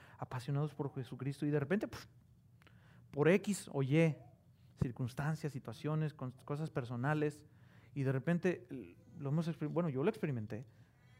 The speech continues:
y nos desviamos del propósito, nos sentimos perdidos,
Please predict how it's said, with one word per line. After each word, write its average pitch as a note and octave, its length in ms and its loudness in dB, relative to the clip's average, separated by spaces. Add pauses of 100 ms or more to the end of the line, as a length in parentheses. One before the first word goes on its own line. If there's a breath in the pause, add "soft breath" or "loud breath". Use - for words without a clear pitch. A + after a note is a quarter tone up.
(380 soft breath)
y D3 140 -8 (260)
nos D3 160 0
desviamos C#3+ 400 0
del E3+ 100 -2
propósito, D#3 760 -6
nos C#3+ 160 -4
sentimos D#3+ 340 0
perdidos, D3+ 680 0